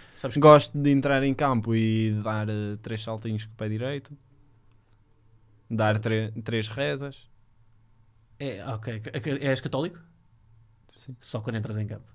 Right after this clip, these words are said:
Speaker 2: Sim.
Speaker 1: Ou não?
Speaker 2: <laughs> Não, ia à igreja. Quando era miúdo, quando, tipo, tinha mais tempo, ia à igreja.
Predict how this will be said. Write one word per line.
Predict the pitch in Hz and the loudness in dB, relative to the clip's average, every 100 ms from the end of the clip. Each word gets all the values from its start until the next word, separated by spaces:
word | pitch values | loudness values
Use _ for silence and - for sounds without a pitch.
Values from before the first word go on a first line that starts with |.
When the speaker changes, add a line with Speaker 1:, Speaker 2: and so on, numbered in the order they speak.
| - | -20
Speaker 2:
Sim. | - 143 - | -18 -16 -16
Speaker 1:
Ou | 117 | -14
não? | 98 | -12
Speaker 2:
<laughs> | - 214 208 - 381 269 - - - 196 165 120 | 0 8 10 10 4 -2 -4 -2 0 -2 -8 -10
Não, | 127 107 | -6 -2
ia | 117 110 | -2 -2
à | |
igreja. | 101 104 117 110 110 110 - - | -2 -4 -6 -6 -8 -10 -14 -18
Quando | - 95 | -12 -10
era | 95 98 | -8 -6
miúdo, | 98 101 113 | -6 -8 -8
quando, | 101 95 - 104 107 - | -6 -6 -8 -14 -14 -18
tipo, | - - 101 | -20 -16 -14
tinha | - 104 98 | -8 -6 -6
mais | 98 | -6
tempo, | 98 107 101 104 | -8 -10 -10 -10
ia | 98 | -10
à | |
igreja. | 104 110 | -10 -12